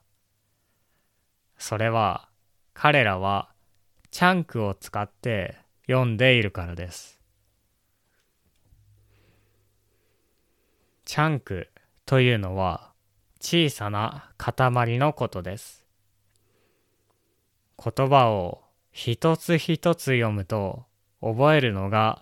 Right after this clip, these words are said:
大変ですが、言葉を一つの塊にすれば読むのが簡単になります。この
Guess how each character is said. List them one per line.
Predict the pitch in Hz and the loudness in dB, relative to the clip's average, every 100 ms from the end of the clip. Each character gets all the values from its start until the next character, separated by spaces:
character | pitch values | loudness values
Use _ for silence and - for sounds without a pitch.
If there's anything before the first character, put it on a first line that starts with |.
| _ | _
大 | - 120 113 | -2 0 2
変 | 123 120 | 0 -2
で | 120 | -4
す | - | -4
が、 | 98 92 - - _ _ _ _ _ _ _ _ - | -4 -4 -6 -12 _ _ _ _ _ _ _ _ -16
言 | - - 131 | -10 -4 0
葉 | 135 113 | 4 2
を | 90 - _ _ _ _ | 0 -8 _ _ _ _
一 | - 127 156 160 | -4 0 0 0
つ | - | -2
の | 101 87 | -6 -8
塊 | - 123 - 151 160 160 156 | -6 -2 2 2 4 2 2
に | 147 | -2
す | - | 0
れ | 139 | 2
ば | 104 95 87 123 - _ _ _ _ | 2 0 -2 -8 -16 _ _ _ _
読 | 120 147 | 2 2
む | 156 120 | 4 2
の | 98 | 0
が | 110 110 - - - | 2 2 0 -10 -4
簡 | 120 117 | -2 -2
単 | - 117 110 | -2 -2 0
に | 139 | 0
な | 147 95 | 2 0
り | 80 | -4
ま | - | -14
す。 | - - _ _ _ _ _ _ _ _ _ _ _ _ _ _ _ _ _ _ _ _ _ _ _ _ - | -18 -20 _ _ _ _ _ _ _ _ _ _ _ _ _ _ _ _ _ _ _ _ _ _ _ _ -8
こ | 117 | -4
の | 117 117 139 | -2 -2 -4